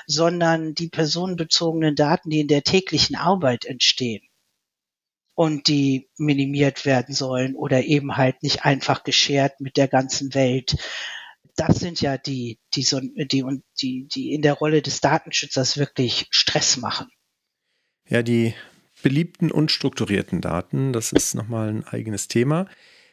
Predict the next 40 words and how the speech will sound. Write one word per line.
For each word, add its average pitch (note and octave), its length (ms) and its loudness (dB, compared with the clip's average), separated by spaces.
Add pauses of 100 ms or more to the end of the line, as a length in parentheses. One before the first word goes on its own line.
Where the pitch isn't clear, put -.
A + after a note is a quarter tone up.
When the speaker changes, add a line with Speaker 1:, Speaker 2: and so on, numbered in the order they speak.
Speaker 2:
Würde C#3 200 0
ich D3 100 -6
gleich C#3 280 0
auch - 120 -8
gerne A#2 360 0
zukommen. C#3 760 0
Speaker 1:
Mhm. - 60 -6
Speaker 2:
Ich - 160 -2
Speaker 1:
Mhm. D3+ 60 4
Speaker 2:
würde F#3 140 4
mal C#3 260 0
ganz C#3+ 260 -2
kurz - 340 -2
zu C#3 140 0
dem A#2 580 2 (240)
Betroffenenrechte, C#3+ 1000 0
also A2+ 160 0
zu - 180 -6
dem, G#2 360 0 (600)
äh, - 160 -16
zu - 160 -10
der, G2 380 -4
zu - 100 -10
der G2+ 160 -2
Auskunft E3 680 0 (200)
zurück - 460 -2
noch C#3 140 -2
abschließend - 800 -4
fragen, C#3 480 0 (420)
was A#2+ 160 0
bekomme E3+ 540 0
ich - 240 -4
als B2+ 500 -2
Anwender B2 920 2 (200)
am A2 180 -2
Ende C3+ 320 0
denn G#2+ 220 -2
raus? G#2+ 500 0
Ich - 140 -2
hab, - 200 -4